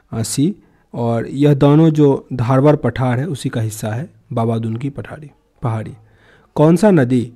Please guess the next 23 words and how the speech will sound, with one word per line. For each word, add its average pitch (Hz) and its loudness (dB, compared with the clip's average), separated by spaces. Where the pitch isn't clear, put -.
कृष्णा 170 2
की 180 2
सहायक 139 2
नदी 110 -4
है? 113 -8
कृष्णा 175 4
की 180 2
सहायक 147 2
नदी 143 2
में 143 4
मूसी 127 2
आ 139 4
जाएगा, 139 2
कोयना 147 8
नदी 147 4
और 117 -2
जो 127 0
तीसरा 139 2
है 127 -4
दूध 139 4
गंगा, 117 -2
ये 135 4
सब 143 -2